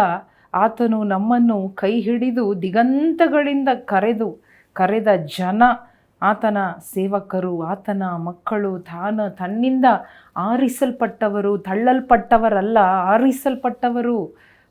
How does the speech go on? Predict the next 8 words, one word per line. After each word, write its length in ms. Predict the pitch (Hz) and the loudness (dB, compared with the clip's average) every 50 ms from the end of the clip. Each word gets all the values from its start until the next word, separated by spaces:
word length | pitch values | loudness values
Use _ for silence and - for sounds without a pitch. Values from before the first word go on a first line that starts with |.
| _ - | _ -6
ಹಲ್ಲೆಲೂಯಾ. 540 | 196 208 214 208 202 214 226 226 214 185 - - - _ _ _ _ _ | -4 -4 -2 -2 -4 0 2 2 2 2 2 -4 -14 _ _ _ _ _
ನಾವು 160 | 175 170 175 | -10 -8 -6
ಯಾರು? 600 | 185 185 180 190 226 254 269 262 233 202 170 156 | -4 -4 -2 0 2 2 2 2 2 0 -2 -4
ದೇವರಿಂದ 480 | 160 185 214 226 262 277 285 294 320 320 302 | -4 -2 2 2 4 4 4 2 4 4 4
ಆರಿಸಲ್ಪಟ್ಟವರು. 1040 | 285 269 269 277 311 302 - - 330 302 240 - 277 233 - 277 254 233 226 220 208 | 4 4 4 4 2 0 0 0 -2 -2 0 -2 -2 0 0 0 0 2 0 0 -2
ನಾವು 480 | 196 190 185 202 233 262 285 294 233 | -2 -4 -2 0 0 0 0 0 0
ದೇವರನ್ನ 420 | 233 240 247 247 247 240 233 240 226 | 0 0 0 0 -2 -2 0 0 0
ಆರಿಸಲಿಲ್ಲ. 1040 | 214 196 196 202 214 247 254 247 - 262 240 240 240 240 240 240 220 180 - - - | -2 -2 -4 -4 -2 -2 -4 -4 -4 -4 -4 -2 -2 2 6 6 6 4 2 -6 -16